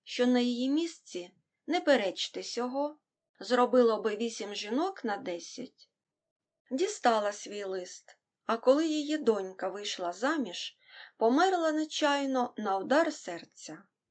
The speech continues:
коли вірити часописям. Якось місяць потім я сидів у своєму кабінеті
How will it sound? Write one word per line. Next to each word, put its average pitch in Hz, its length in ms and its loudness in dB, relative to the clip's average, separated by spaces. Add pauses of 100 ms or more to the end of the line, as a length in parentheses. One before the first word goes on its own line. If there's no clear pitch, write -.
(300)
коли 220 320 2
вірити 370 420 0
часописям. - 1040 -8 (1200)
Якось 247 520 2
місяць 254 460 2
потім 294 540 -4 (440)
я 311 220 4
сидів 220 540 -4
у 214 80 -4
своєму 226 560 0
кабінеті 208 880 -4